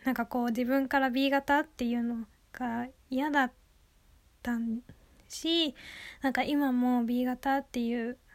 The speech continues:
血液型何型って言われて、B型っていうの嫌なんですよね、ちょっと。まあ、でも、血液型性格診断は嘘っていうことが分かっ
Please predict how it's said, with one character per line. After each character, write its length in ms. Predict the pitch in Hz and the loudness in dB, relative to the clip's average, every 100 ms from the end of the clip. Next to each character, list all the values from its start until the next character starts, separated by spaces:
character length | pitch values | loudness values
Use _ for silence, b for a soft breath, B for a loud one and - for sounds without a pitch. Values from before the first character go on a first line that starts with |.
| - - - 262 | -20 -20 -20 -16
血 240 | - 269 277 | -2 0 2
液 180 | 269 269 | 2 2
型 340 | 277 - 269 | 0 2 2
何 200 | 247 247 | 4 2
型 340 | 269 - 339 | 0 4 4
っ 20 | 370 | 4
て 80 | - | 0
言 80 | 247 | -4
わ 80 | |
れ 100 | 247 | -4
て、 180 | 233 247 B B B - | -4 -6 B B B -8
B 160 | 247 247 | -6 -4
型 320 | 254 - 302 | -4 0 0
っ 40 | |
て 180 | 311 - | 0 -2
い 40 | |
う 40 | 247 | -2
の 120 | 226 | 0
嫌 140 | 247 | -2
な 180 | 302 294 | -2 -4
ん 60 | 254 | -4
で 120 | 233 | -4
す 160 | - 247 | -6 -6
よ 120 | 240 | -2
ね、 180 | 269 285 | 0 -2
ち 80 | |
ょ 40 | 277 | -6
っ 20 | - | -6
と。 160 | - 208 _ B B B B | -10 -10 _ B B B B
ま 120 | 269 320 | -4 2
あ、 40 | |
で 160 | 349 415 | 2 2
も、 280 | 320 285 | 4 2
血 300 | 277 - - | 2 -4 -2
液 240 | 285 285 330 | -2 2 2
型 440 | 311 311 - 320 B B B B - | 2 0 2 2 B B B B -10
性 240 | - 302 | -4 -4
格 420 | - 302 - 320 | -4 -8 -4 -4
診 320 | 311 339 320 | -2 -2 0
断 220 | 262 240 226 | 0 -2 2
は 220 | 285 294 | 2 4
嘘 240 | 339 330 | 2 2
っ 100 | 294 | 0
て 120 | - 233 | 0 -6
い 40 | |
う 20 | |
こ 140 | 214 202 | -6 -8
と 160 | - | -4
が 120 | 240 | -2
分 120 | 220 220 | -2 0
か 140 | |
っ 60 | 294 | 0